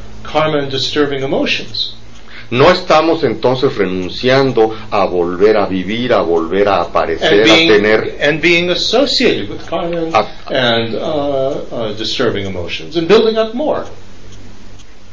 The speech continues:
Speaker 2: No estamos renunciando a volver a vivir, a tener amigos, a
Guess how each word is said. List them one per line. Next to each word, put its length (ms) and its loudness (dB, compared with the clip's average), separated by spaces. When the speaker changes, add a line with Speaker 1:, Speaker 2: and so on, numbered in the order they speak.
Speaker 2:
No 140 4
estamos 440 4
renunciando 1200 2
a 100 2
volver 460 4
a 80 4
vivir, 540 -2
a 100 2
tener 380 -4
amigos, 840 0
a 160 0